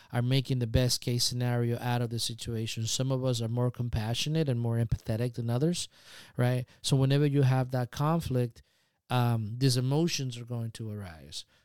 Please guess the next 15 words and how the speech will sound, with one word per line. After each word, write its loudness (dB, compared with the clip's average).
So 2
what, 2
what, 4
what 4
would 2
be 2
the 0
best -2
way 0
to -8
go -6
about -4
it? -20
Personally, 2
like -4